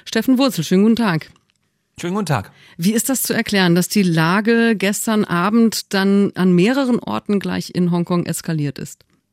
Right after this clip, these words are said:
Speaker 2: Also zum einen muss man sagen, das hat ganz viele nicht überrascht. Wir haben im Grunde auch viele Journalisten damit gerechnet, denn ganz klar ist, auch in den vergangenen Wochen gab es immer wieder auch schon Gewalt. Vor allem am ersten Juli, das war ja so ein, so ein Moment,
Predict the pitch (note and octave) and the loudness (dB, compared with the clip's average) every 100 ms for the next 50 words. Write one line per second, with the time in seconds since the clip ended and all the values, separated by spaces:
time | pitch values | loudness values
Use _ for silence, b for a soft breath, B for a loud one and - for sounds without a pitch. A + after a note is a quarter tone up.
0 | - B B B B B B B - D#3 | -20 B B B B B B B -6 -4
1 | F3 D3 - _ - D#3 D3 E3+ F#3 F3+ | -2 -6 -18 _ -4 -2 -2 -2 -4 -2
2 | E3+ C#3+ C#3+ D3+ C#3 - B2+ C#3 D3 - | -2 2 0 0 -4 -6 -6 -4 -2 -4
3 | - C#3+ C#3 A#2 C#3+ - - A2 A2 F#2+ | -6 -4 -2 0 0 -2 -8 -4 -4 -4
4 | G2 C3 F#3 - B2 A#2+ A#2+ A#2 C3+ B2+ | -2 -2 -2 -6 -4 -4 -4 -2 0 0
5 | G#2 G#2+ C3 A#2 A2+ G#2+ A#2 - A#2 G#2+ | -4 -6 -6 -4 0 0 -2 -4 -2 -2
6 | G#2+ A2+ G2 C3 - B2 A2 A2 G#2+ A2+ | -2 -4 -2 -4 -4 -6 -2 -2 -2 -4
7 | A2+ G2+ - - B2+ B2+ G2+ - A2+ A#2 | -4 -6 -6 -4 -4 -2 -6 -8 -8 -6
8 | A2 G#2+ - A2 A2+ A2 A2 G#2 B2+ - | -4 -4 -6 -4 -2 -2 -2 -2 -2 -4
9 | A#2+ G#2+ G#2+ A2+ - G2 B2+ A2 G#2+ A2 | -6 -4 -2 -2 -4 -6 -2 -2 -2 -4
10 | G2 F#2+ G#2 - G2 G2 F2 G2+ F#2+ F#2 | -6 -6 -8 -8 -6 -8 -4 -4 -4 -8
11 | - - G#2+ G2 G2+ A#2 A#2+ - A2 G#2 | -10 -6 -6 -6 -6 -6 -6 -4 -4 -2
12 | A#2+ C3 B2 A2 - A2 G#2+ G#2+ G2 G2+ | -2 -2 -4 -6 -8 -8 -4 -4 -6 -6
13 | G2 G2 G2 G2+ G2+ G#2 G2 F#2+ G2 G2 | -6 -6 -10 -14 -12 -8 -8 -8 -6 -6
14 | G2+ A#2 A#2 | -4 -2 -4